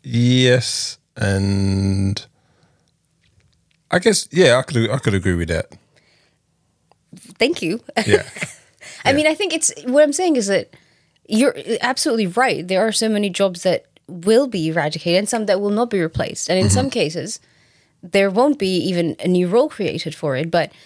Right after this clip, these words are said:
Speaker 2: um, the, when the first time, I can't remember what decade it was. I want, I want to say sixties, but I might be entirely wrong.
Speaker 1: <laughs>
Speaker 2: You know when
Speaker 1: Yeah.
Speaker 2: A T Ms became a thing? When A T Ms
Speaker 1: Yeah,
Speaker 2: started,
Speaker 1: yeah,
Speaker 2: yeah,
Speaker 1: yeah.
Speaker 2: machine.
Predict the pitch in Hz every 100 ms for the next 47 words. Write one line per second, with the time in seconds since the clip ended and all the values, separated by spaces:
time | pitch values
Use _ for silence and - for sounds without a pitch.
0 | _ _ _ 170 170 170 170 - _ _
1 | _ 170 190 185 175 - _ _ _ _
2 | - 185 202 196 - 240 233 - 185 175
3 | - - 196 165 160 160 - _ 175 165
4 | 156 - - 151 180 160 196 226 208 247
5 | 294 190 170 - 160 - 147 160 160 -
6 | _ _ _ - 156 165 160 185 - 156
7 | 156 165 170 - 123 - 262 311 - -
8 | - 254 208 175 175 175 165 165 170 156
9 | 165 - _ _ _ _ _ _ _ 190
10 | 175 185 196 185 226 - - _ _ _
11 | _ _ _ - 127 117 101 92 90 90
12 | 101 - 240 320 - 165